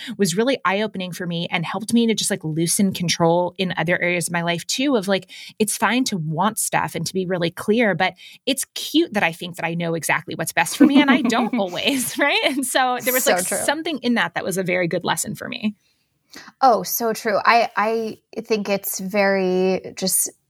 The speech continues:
Speaker 2: speaking to what you said, funny as well, that the person that I was with right before I met Jason, and this is no disrespect to him or anything about him, he's a wonderful person,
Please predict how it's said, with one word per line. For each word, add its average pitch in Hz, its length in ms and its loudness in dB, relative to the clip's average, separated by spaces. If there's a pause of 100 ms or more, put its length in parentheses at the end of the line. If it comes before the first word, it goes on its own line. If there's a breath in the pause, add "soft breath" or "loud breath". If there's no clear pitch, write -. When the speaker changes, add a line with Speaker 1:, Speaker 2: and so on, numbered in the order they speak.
Speaker 2:
speaking 202 380 2
to - 60 -2
what 185 140 2
you 202 120 0
said, 190 260 0
funny 208 300 2
as 180 200 0
well, 190 440 4 (320 loud breath)
that 196 640 0 (420)
the 214 560 -2 (140)
person 208 500 0
that 180 160 4
I 170 160 2
was 175 240 -2
with 190 480 0 (260 soft breath)
right 196 220 4
before 180 800 -2
I 190 80 -2
met - 240 -6
Jason, 233 500 2
and 233 140 4
this 247 120 2
is 202 160 0 (200)
no 262 500 6
disrespect 208 580 0
to 202 100 -2
him 196 440 2 (300 loud breath)
or 185 560 4 (320)
anything 233 420 4
about 165 280 4
him, - 180 -8
he's 185 260 -4
a 190 80 0
wonderful 196 600 -2
person, - 500 -2